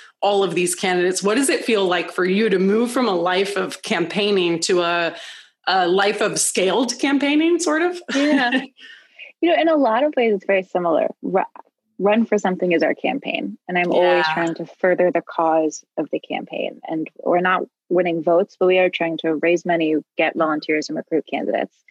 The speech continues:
Speaker 2: So in the same way, you know, we have lists of people we wanna talk to and ways that we wanna talk to them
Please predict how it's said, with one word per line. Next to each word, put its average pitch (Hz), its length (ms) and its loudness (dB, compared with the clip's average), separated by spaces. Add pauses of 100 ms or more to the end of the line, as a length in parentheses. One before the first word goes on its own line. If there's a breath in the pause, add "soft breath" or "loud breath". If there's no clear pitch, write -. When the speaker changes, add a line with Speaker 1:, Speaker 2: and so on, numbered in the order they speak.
(260 soft breath)
Speaker 2:
So 190 180 2
in 185 140 2
the 190 60 -2
same 269 240 2
way, 180 200 2
you 214 80 -2
know, 185 140 0
we 160 100 2
have 160 160 -2
lists 175 280 -2
of - 80 -4
people 170 200 0
we 160 100 4
wanna 156 180 0
talk 170 260 -2
to 330 300 2 (320)
and 160 180 -2
ways 170 220 2
that 175 80 2
we 165 80 4
wanna 160 200 0
talk 185 260 -6
to - 100 -10
them 302 240 0